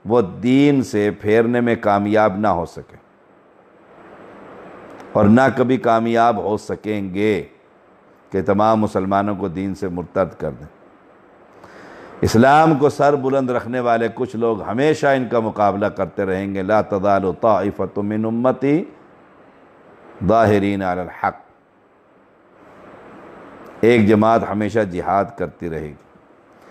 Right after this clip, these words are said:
देखिए, सूरत सफ़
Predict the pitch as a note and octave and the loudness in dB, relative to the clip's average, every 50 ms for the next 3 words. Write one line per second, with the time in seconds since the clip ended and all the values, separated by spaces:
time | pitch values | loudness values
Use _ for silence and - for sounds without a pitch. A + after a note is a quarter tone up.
0 | - - - - - - - - - F2 G#2+ B2+ C3+ C3 - C3+ C3+ C#3+ C#3 C#3 | -20 -20 -20 -20 -20 -20 -20 -10 -2 2 4 4 4 4 4 4 6 6 6 6
1 | C#3 - - - - _ - - _ _ _ _ _ _ _ _ _ _ _ _ | 4 2 0 -4 -20 _ -20 -20 _ _ _ _ _ _ _ _ _ _ _ _
2 | _ _ _ _ _ - - C3 D3 D3+ D3+ D3 - - - - E3 F3 D#3 - | _ _ _ _ _ -2 2 4 6 6 4 2 0 -8 -6 0 0 0 0 0